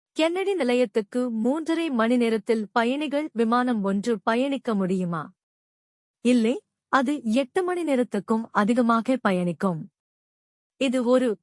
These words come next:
முட்டாள்கள் தின பதிவு எனவும்,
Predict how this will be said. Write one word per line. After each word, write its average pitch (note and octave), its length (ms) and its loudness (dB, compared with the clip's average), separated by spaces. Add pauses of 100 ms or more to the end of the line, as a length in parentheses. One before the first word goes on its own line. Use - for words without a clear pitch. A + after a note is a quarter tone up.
முட்டாள்கள் D#4+ 760 -2
தின A#3 340 0 (140)
பதிவு C4 500 0
எனவும், A3 500 -4